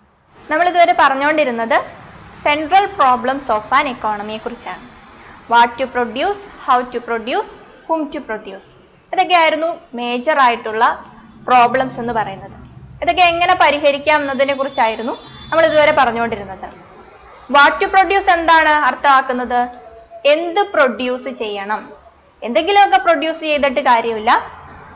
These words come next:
എന്തൊക്കെ കാര്യങ്ങളാണ് ആവശ്യമുള്ളത്, ഒരു എക്കോണമിക്ക് എന്തൊക്കെയാണ് വേണ്ടത് അല്ലെങ്കിൽ ആവശ്യം എന്താണ് എന്നറിഞ്ഞ്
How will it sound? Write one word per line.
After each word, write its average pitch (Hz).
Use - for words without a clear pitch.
എന്തൊക്കെ 339
കാര്യങ്ങളാണ് 320
ആവശ്യമുള്ളത്, 240
ഒരു 214
എക്കോണമിക്ക് 359
എന്തൊക്കെയാണ് 320
വേണ്ടത് 254
അല്ലെങ്കിൽ 247
ആവശ്യം 320
എന്താണ് 302
എന്നറിഞ്ഞ് 247